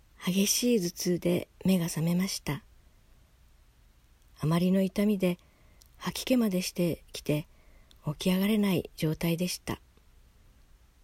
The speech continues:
その日は朝から出かける予定があったので、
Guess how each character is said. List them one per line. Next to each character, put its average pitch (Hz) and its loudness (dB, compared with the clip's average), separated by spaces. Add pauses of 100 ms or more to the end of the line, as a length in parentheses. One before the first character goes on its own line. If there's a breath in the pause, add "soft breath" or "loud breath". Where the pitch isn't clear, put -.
(1400)
そ - -4
の 196 4
日 214 2
は 170 0 (560 soft breath)
朝 226 -2
か 202 -2
ら 170 2
出 165 0
か 196 -2
け 202 -2
る 196 2
予 190 0
定 190 0
が 185 0
あ - 0
っ 185 -2
た - -2
の 170 0
で、 156 -2